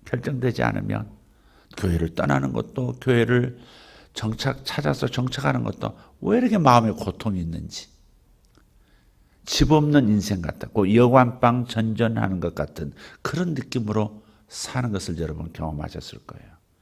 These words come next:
교회가 지상의 하나님의 집이거든요. 내 영혼의 집이거든요. 그러니까 교회가 내 집이 확실하게 정해지지 않으면 참 떠돌이 생활하는 것 같고,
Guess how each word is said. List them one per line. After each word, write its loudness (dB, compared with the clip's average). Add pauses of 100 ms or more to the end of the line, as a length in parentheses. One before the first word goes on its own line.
(1300)
교회가 2 (220)
지상의 -2 (200)
하나님의 -6
집이거든요. -8 (280)
내 2
영혼의 -4
집이거든요. -12 (920)
그러니까 2 (320)
교회가 -2 (200)
내 4
집이 0 (360)
확실하게 -6
정해지지 -4
않으면 -8 (340)
참 -12 (100)
떠돌이 -2
생활하는 -6
것 -14
같고, -18